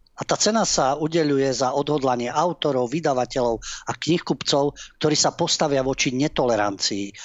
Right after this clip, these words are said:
a to aj napriek hrozbám. No a on prvýkrát od minuloročného útoku, to sa stalo v lani, verejne vystúpil vo videoodkaze, ktorý bol prednesený pri príležitosti vyhlasovania týchto britských knižných cien a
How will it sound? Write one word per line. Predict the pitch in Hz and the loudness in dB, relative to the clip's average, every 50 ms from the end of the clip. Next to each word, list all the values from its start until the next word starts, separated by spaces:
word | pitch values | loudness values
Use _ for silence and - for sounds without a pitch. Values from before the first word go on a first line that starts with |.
| - - - - | -18 -6 -2 -2
a | 143 - | 0 0
to | - 180 156 | 0 0 0
aj | 156 147 165 165 147 | 2 2 2 2 2
napriek | 143 135 - - 139 135 120 113 - - - - - - _ _ - 123 | 0 0 0 0 0 0 0 -2 -6 -14 -20 -20 -20 -20 _ _ -6 -4
hrozbám. | 120 123 127 135 127 110 107 101 107 87 90 92 92 - - - - - - - - - - - - - 139 | 0 0 2 2 0 0 -2 -2 -2 -4 -4 -6 -12 -20 -20 -20 -20 -20 -20 -20 -20 -20 -20 -20 -8 -2 0
No | 170 180 180 | 0 2 2
a | 170 160 170 | 2 2 2
on | - 151 143 151 147 139 - | 2 0 0 0 0 -2 -2
prvýkrát | - 196 190 180 165 - - 151 147 147 147 | 0 0 2 0 0 0 2 0 2 2 0
od | 131 | -2
minuloročného | 135 147 143 135 143 147 147 143 135 127 123 - - - 117 110 | -2 -2 -2 0 0 2 2 2 2 0 0 -2 -2 -2 0 0
útoku, | 113 135 - - 160 - - | 0 0 0 -2 -2 -4 -4
to | - - - | -8 -6 -4
sa | - 120 | -4 -4
stalo | - - 123 113 110 110 | -2 0 0 0 2 2
v | 127 135 | 2 2
lani, | 139 156 160 - - - - - - - - - - - - - - | 2 0 0 -2 -6 -18 -20 -16 -12 -12 -12 -12 -12 -18 -16 -6 -2
verejne | 123 151 151 151 143 139 131 120 | 0 2 2 2 2 2 2 2
vystúpil | 131 131 - - - 156 147 - - 180 190 196 190 | 0 0 0 0 0 -2 0 0 2 2 4 2 2
vo | 127 123 113 | 2 0 0
videoodkaze, | 123 127 123 131 123 127 131 - - - 151 147 135 165 185 190 - - - _ - - - _ - - | 0 2 2 2 2 2 0 -2 -2 0 0 2 2 0 0 -2 -4 -10 -20 _ -20 -20 -20 _ -4 -2
ktorý | 123 123 123 | 0 0 0
bol | 113 107 117 113 110 | 2 0 0 0 0
prednesený | - 127 117 117 127 127 - - 147 127 131 143 139 | 0 -2 -2 0 0 0 0 2 2 2 0 0 -2
pri | - - 113 - | -2 -2 -4 -2
príležitosti | - - 120 117 110 - - - 110 - - - 113 | 0 0 0 2 2 0 0 -2 -2 -2 -2 -2 0
vyhlasovania | 113 110 117 110 - - 127 113 113 113 110 | 0 2 0 2 0 0 0 0 0 0 0
týchto | 104 - 117 - - - 110 101 - - - - - - - | -2 -2 -4 -4 -2 -4 -4 -2 -4 -6 -8 -8 -8 -4 -2
britských | 117 127 123 - - - - - - | 0 0 0 0 0 -2 -4 -2 -2
knižných | - 120 104 - 110 101 - - | 0 0 0 0 0 -2 -2 0
cien | - 143 139 143 156 147 - - - - | 0 2 2 2 0 -2 -6 -14 -16 -8
a | - | -2